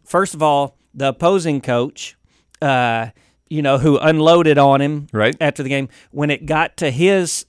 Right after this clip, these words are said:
Speaker 1: uh, press conference, he comes out and he says something that I thought was pretty cool. He said, he said, "Look," he said, "that coach over there has every right to do what he did. This is professional football. Uh, the, you know, I,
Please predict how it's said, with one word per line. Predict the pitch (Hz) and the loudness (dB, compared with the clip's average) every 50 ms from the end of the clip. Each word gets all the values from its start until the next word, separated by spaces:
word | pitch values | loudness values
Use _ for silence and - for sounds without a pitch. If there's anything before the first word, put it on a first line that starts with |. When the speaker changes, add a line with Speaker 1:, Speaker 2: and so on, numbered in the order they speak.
| _ | _
Speaker 1:
uh, | - 147 139 135 127 127 | -4 -2 0 0 0 -2
press | - - - 185 202 - | -4 -2 0 0 0 0
conference, | - - 160 147 139 - - 151 135 - - | -2 0 0 0 0 0 -2 -6 -8 -4 -4
he | 160 190 | -4 -4
comes | 180 - 185 165 151 131 | -4 -4 -4 -4 -4 -2
out | 143 147 143 143 139 - _ _ | -2 0 0 0 -2 -4 _ _
and | 147 139 143 | -6 -6 -4
he | 160 202 | -4 -6
says | 185 - - 156 147 131 | -6 -6 -4 -4 -4 -4
something | - - 156 147 - - 147 139 | -4 -6 -8 -8 -8 -8 -8 -6
that | 135 131 123 | -4 -4 -4
I | 127 131 | -4 -4
thought | - - 165 147 127 | -4 -2 -2 -2 -2
was | 127 123 - | -4 -6 -8
pretty | - 139 131 | -10 -10 -10
cool. | 120 - 135 139 135 | -8 -4 -2 -2 -2
He | 143 | -2
said, | 135 - 135 123 113 - _ _ _ _ _ _ _ _ _ _ _ _ - - | -2 -4 -4 -4 -6 -6 _ _ _ _ _ _ _ _ _ _ _ _ -10 -8
he | 156 170 | -6 -4
said, | - 180 151 | -2 -2 -2
"Look," | 139 151 202 240 - - _ _ - _ _ | 0 0 0 -2 -2 -4 _ _ -20 _ _
he | - 185 185 | -6 -4 -4
said, | - - 175 151 135 117 110 - _ _ - _ _ _ - | -2 0 0 0 0 -2 -4 -10 _ _ -20 _ _ _ -2
"that | 143 156 185 - - | 0 0 0 0 0
coach | - 196 196 185 - | 2 2 2 2 2
over | 202 185 185 175 180 | 0 0 0 0 0
there | 170 175 190 202 | 0 0 0 0
has | 180 160 143 127 123 - - _ | 0 0 -2 -2 -4 -8 -12 _
every | - 165 180 180 170 190 196 190 | -2 -2 -2 0 -2 -2 -2 0
right | 180 170 165 151 139 127 - - _ _ | 0 2 2 2 2 0 -4 -8 _ _
to | - 147 139 | -10 -8 -6
do | 131 143 147 143 | -4 -2 -2 -2
what | 135 131 120 | -2 -2 -2
he | 143 139 | -4 -4
did. | 127 117 135 143 160 180 202 185 180 _ _ - _ _ _ | -4 -4 -4 -2 -2 -4 -4 -8 -12 _ _ -20 _ _ _
This | - 147 156 - - | -4 -2 -2 -2 -2
is | 147 127 - | -6 -8 -8
professional | - - 139 - - 170 165 165 - - 160 139 131 | -8 -8 -8 -2 2 2 2 2 2 -2 -2 -4 -4
football. | - - 190 190 - 185 180 180 190 202 208 208 - - _ _ _ _ - | -4 -2 -2 -2 0 0 2 2 2 2 2 -2 -4 -10 _ _ _ _ -4
Uh, | 156 147 143 135 131 120 117 117 110 - - _ _ _ | 0 0 2 2 2 0 0 -2 -4 -8 -12 _ _ _
the, | 165 151 156 143 - - - - _ | -4 -2 -2 -2 -4 -8 -16 -14 _
you | 202 165 156 | -4 -2 0
know, | 143 156 175 175 - _ _ _ | 2 2 0 0 -4 _ _ _
I, | - 147 160 | -2 -2 -2